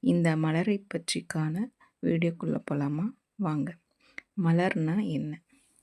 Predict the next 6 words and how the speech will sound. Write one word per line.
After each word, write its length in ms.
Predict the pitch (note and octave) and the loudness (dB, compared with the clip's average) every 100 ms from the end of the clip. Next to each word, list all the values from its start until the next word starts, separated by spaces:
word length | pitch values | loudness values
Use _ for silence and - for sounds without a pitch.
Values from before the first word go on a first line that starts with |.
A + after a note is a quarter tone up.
| _ _ _ _ _ _ _ _ | _ _ _ _ _ _ _ _
இந்த 220 | F3+ F3 | -6 -2
மலருக்கும் 680 | E3 D#3+ E3 - - F#3+ A3 | 0 2 2 0 -2 2 2
நமக்கும் 440 | F3 D#3 - - | 2 0 -2 -2
என்ன 280 | E3+ D#3+ D#3+ | -2 0 -2
சம்பந்தம் 520 | E3 E3+ F3 E3 E3+ | -2 -4 -2 -2 0
இருக்கு? 420 | E3 - - - | -2 -4 -10 -14